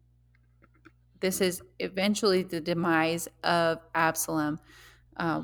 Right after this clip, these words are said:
when he does this, his, his mind,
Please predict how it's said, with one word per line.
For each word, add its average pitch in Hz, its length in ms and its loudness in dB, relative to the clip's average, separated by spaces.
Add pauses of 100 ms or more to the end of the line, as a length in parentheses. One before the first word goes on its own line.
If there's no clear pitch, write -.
when 170 240 2
he 165 500 -6 (260)
does 294 220 4
this, - 440 -2 (120)
his, 175 460 -4 (720)
his 180 280 -2
mind, 180 600 0